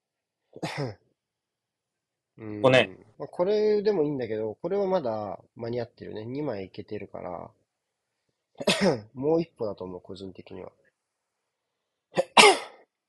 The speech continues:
Speaker 1: 今のだと、まだ早い。要は、アーセナルも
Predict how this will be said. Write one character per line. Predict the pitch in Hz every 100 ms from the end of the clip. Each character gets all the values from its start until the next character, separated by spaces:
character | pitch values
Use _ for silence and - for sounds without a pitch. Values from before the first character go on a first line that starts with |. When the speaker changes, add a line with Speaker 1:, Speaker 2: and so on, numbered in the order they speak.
| _ _ -
Speaker 1:
今 | 170 175
の | 165
だ | 165
と、 | 165 233 120 90 _ _ _ _ _ _ _ _ _ _ _ _ _
ま | 120
だ | 101
早 | - 101 101
い。 | - _ _
要 | 139 120
は、 | 107 - _ _ _ _ _ -
ア | 240
ー | 285
セ | 202
ナ | 180
ル | 165
も | 196 160 87